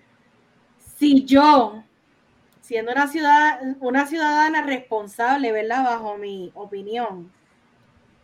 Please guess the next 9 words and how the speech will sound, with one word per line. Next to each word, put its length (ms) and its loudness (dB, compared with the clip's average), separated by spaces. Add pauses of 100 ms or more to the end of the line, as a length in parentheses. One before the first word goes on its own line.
(840)
no 640 0
escuché 540 -4
ninguna 440 -2
propuesta. 760 -8 (1600)
No 320 -2
tengo 340 0
pa' 120 2
dónde 300 4
escoger. 720 -4